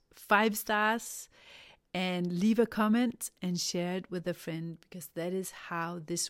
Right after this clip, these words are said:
word gets around. That is why it's being picked up by the algorithm.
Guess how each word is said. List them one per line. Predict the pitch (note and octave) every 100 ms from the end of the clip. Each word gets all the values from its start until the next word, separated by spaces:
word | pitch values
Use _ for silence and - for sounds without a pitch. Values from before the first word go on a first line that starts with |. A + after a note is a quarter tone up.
| -
word | E3 E3 - -
gets | - - - - - -
around. | F3 E3 E3 F3+ G3 F#3+
That | - D3
is | - -
why | E3+ D#3+ D#3+ E3 D#3
it's | D#3+ D3+
being | - E3 D#3
picked | - F#3+ -
up | F3 -
by | E3+ E3
the | F3 -
algorithm. | F3+ F#3+ G#3 G3 G3